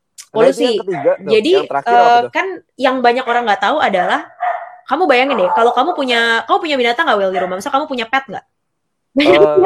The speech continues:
Speaker 2: Di
Speaker 1: nggak ada
Speaker 2: rumah.
Speaker 1: pet, tapi
Speaker 2: Oke,
Speaker 1: banyak
Speaker 2: aku punya
Speaker 1: monyet di
Speaker 2: anjing.
Speaker 1: rumah.
Speaker 2: Aku punya tiga anjing. Aku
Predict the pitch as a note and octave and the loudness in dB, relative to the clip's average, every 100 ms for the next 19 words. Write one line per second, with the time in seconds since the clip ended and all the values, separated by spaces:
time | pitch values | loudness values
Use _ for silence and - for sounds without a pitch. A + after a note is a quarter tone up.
0 | F#4 F4+ E4+ C#4+ C4+ - B3+ B3 A#3+ A#3 | 4 4 4 4 0 -2 -6 -4 -2 0
1 | G3+ D4 C#4+ A#3+ G#3 A3 G#3 - A#2 - | -2 -2 -2 -2 -4 -6 -8 -10 -16 -10
2 | A#3+ D4 F3+ A3 F#3+ F3+ E3 D#3+ _ _ | -4 0 0 0 -4 -6 -12 -18 _ _
3 | - - - _ _ - | -20 -20 -20 _ _ -4